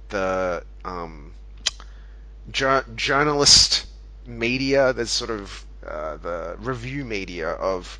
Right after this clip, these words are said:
films, and s-, there is a bit of a sort of echo chamber around that. So I wonder if it is because, though, one guy posts on Twitter that they like it and they kind of all feel like they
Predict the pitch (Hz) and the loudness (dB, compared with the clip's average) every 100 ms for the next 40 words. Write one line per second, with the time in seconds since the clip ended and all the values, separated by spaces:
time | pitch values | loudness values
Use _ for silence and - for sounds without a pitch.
0 | - - 113 107 104 95 - 131 143 180 | -14 -10 -8 -8 -6 -8 -2 4 6 6
1 | 151 110 120 107 101 - 101 87 95 101 | 4 2 0 2 0 -2 -4 -2 -2 -2
2 | 101 - 104 107 107 104 110 139 - - | -6 -6 -8 -6 -4 -2 -2 -4 -4 -2
3 | 117 107 - - - 139 143 185 208 147 | -2 -4 -8 -8 2 4 6 10 10 10
4 | 139 127 127 - 113 113 107 - 101 98 | 6 6 4 0 -4 -2 0 0 0 0
5 | 117 123 107 101 - 104 110 98 - 104 | -2 2 4 4 2 -4 -4 -8 -8 -4
6 | 98 98 95 92 82 101 98 87 82 85 | -2 0 0 2 2 2 -2 -6 -6 -6
7 | 92 92 90 90 - 98 90 87 82 85 | -4 -6 -6 -8 -8 -6 -2 0 -2 -4
8 | 80 | -8